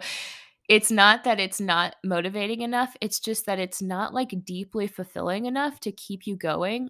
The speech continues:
through all of the hardships and all of the failures and all of the, like, really uncomfortable,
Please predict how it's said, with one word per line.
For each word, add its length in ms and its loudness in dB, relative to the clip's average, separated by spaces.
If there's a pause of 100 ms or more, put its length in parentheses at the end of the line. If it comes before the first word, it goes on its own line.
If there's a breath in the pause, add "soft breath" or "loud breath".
(120)
through 400 -4
all 260 2
of 120 -6
the 240 -4
hardships 840 -4
and 220 -8
all 160 -4
of 60 -8
the 100 -10
failures 560 -4
and 140 -10
all 240 -2
of 80 -8
the, 100 -6
like, 260 -4
really 520 -6
uncomfortable, 880 -8